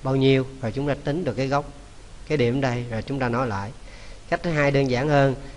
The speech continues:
có nghĩa là các bạn sẽ đứng ngay vị trí này, các bạn cứ vẽ lên một cái đoạn sáu mươi và đi ngang ba mươi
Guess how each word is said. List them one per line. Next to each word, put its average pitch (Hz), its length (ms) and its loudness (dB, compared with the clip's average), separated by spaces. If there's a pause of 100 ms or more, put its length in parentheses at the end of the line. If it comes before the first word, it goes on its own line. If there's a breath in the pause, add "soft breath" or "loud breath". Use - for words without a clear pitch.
(120 loud breath)
có 170 100 -4
nghĩa 143 160 2
là 131 140 2
các 147 240 -4
bạn 123 180 0
sẽ 131 160 -2
đứng 143 220 2
ngay 156 160 4
vị 120 100 2
trí 151 160 -2
này, 117 240 0 (200)
các 147 160 -2
bạn 120 180 0
cứ 151 120 0
vẽ 135 480 0
lên 135 280 2
một 107 80 -4
cái 127 100 -2
đoạn 113 260 0
sáu 143 220 0
mươi 127 320 0 (580)
và 117 180 0
đi 120 100 -2
ngang 123 220 0
ba 120 100 2
mươi 120 300 2